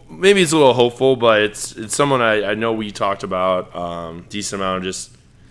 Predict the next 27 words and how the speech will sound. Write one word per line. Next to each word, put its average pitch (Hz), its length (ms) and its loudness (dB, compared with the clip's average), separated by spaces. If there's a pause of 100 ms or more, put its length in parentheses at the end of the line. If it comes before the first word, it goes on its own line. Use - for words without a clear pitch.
(300)
um, 78 400 -8
and, 92 240 -8
and 107 160 -6
just 104 180 -8
when 104 160 -4
you 101 120 -4
look 104 140 -4
at 101 60 -8
the 95 120 -6
framework 98 400 -6
of 92 100 -8
his 87 160 -12
team 101 420 -8
and, 92 120 -6
and 87 380 -12
if, 92 420 -14
uh, 76 340 -10
they're - 80 -14
gonna 90 100 -12
make 85 120 -12
a 80 40 -14
push, - 540 -12 (160)
uh, - 360 -12 (680)
to 127 80 -2
actually 104 320 -4
be 101 320 -6
what 92 340 -6